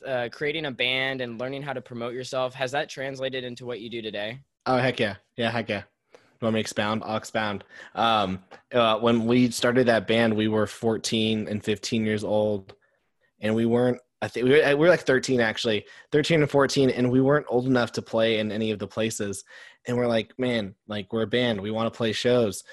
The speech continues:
Speaker 2: So we had to be really proactive. So, I mean, we, we, <laughs> we're like, "Okay, how do we use a school auditorium?" We're like, "Oh, what if it was a charity gig?" So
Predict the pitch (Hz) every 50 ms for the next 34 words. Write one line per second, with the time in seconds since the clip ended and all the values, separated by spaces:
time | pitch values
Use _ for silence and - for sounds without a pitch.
0 | - - _ - - 127 123 120 127 131 139 147 - - - 131 139 143 139 147
1 | 135 113 110 110 120 127 131 127 127 - 127 117 107 95 104 107 110 - - 113
2 | 104 98 - - - 110 110 113 110 110 107 110 123 131 143 135 - - - _
3 | _ _ _ - 113 123 143 160 160 160 160 165 165 - _ _ _ - - -
4 | - - - - - - - - - - - - - 147 139 120 117 123 - 135
5 | 120 104 113 131 151 165 175 175 170 160 156 143 - 131 - - - 127 127 127
6 | 110 113 113 110 101 - 120 110 107 107 101 95 90 95 _ - - - - -
7 | _ - 120 113 107 - - 147 139 123 107 117 131 147 147 170 175 165 151 127
8 | 95 - - - 120 120 120 123 120 107 95 87 90 82 78 78 - - - _
9 | _ _ _ _ _ _ _ _ _ _ _ _ _ - _ _ _ - - 190
10 | 185 156 - - 160 151 139 131 123 113